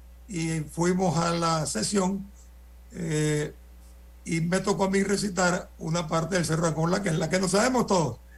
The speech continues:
la que nos enseñaron en la escuela, porque las maestras tampoco nos lo enseñaban completo. Eh,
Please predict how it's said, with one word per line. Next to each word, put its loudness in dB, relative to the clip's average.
la 0
que 0
nos 4
enseñaron 0
en 0
la -2
escuela, -2
porque -2
las 2
maestras 0
tampoco -2
nos 0
lo 2
enseñaban -2
completo. -4
Eh, 2